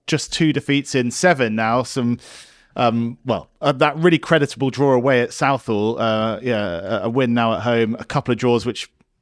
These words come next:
if they'd, yeah, probably should have been wins, um, we might be looking at a very different situation. Ro-, Rob, I don't know how closely you've been following, um, G F C's progress, but a, a couple more debuts in the last week as well. Um, Jacques Kovin, uh, and Ben Solway, uh, got their,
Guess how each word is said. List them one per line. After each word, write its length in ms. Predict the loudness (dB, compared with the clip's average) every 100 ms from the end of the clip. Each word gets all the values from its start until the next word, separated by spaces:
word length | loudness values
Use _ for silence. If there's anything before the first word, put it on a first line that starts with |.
| _
if 140 | -10 0
they'd, 320 | 2 2 -4 _ -4
yeah, 200 | -4 -4 _ _ -10
probably 220 | -4 -2 0
should 200 | 0 0
have 60 |
been 180 | 0 0
wins, 360 | 0 0 -2 -2
um, 260 | 0 0
we 80 | 0
might 160 | 2 2
be 120 | 2
looking 240 | 0 -2
at 20 |
a 40 | 0
very 140 | 0
different 260 | 0 -4 -6
situation. 580 | -6 -2 -2 0 -4 -6 -12 -12 -2
Ro-, 140 | 0
Rob, 300 | 4 2 4
I 60 | 0
don't 100 | 2
know 80 |
how 100 | 0
closely 360 | 0 0 0 0
you've 80 | 0
been 100 | 0
following, 520 | 0 2 2 0 -2
um, 340 | 0 0 0
G 120 | 0 -2
F 60 |
C's 160 | -2 -4
progress, 420 | -2 0 0 0
but 320 | 0 0 -2 -10 -20 -10
a, 20 | -2
a 40 |
couple 220 | 0 2
more 140 | 2 4
debuts 520 | 4 4 4 2 2
in 80 | 0
the 80 | 2
last 260 | 2 2
week 200 | 0 0
as 120 | -2
well. 320 | 2 2 2 0
Um, 180 | -2 -2
Jacques 220 | -2 0
Kovin, 400 | 4 6 4 2 0
uh, 220 | 0 0
and 240 | 0 -2 2
Ben 160 | 0
Solway, 640 | 2 2 4 4 2 2 0
uh, 460 | 0 0 -2 -4 -6 -10 _ _ -2
got 140 | 0
their, 280 | 2 0